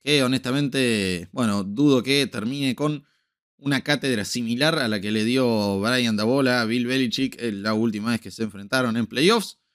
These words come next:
sino que me parece <laughs> más bien va a ser todo lo contrario. Después tenemos la visita de los Titans a los Ravens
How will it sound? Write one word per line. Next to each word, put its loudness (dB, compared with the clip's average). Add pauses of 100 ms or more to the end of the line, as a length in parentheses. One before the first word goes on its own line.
(180)
sino -6
que 0
me 2
parece 0
<laughs> -2
más 2
bien 4
va 2
a 0
ser -2
todo 4
lo 2
contrario. 2 (500)
Después 2
tenemos 2
la 4
visita 2
de 4
los 0
Titans 0
a 2
los 4
Ravens 2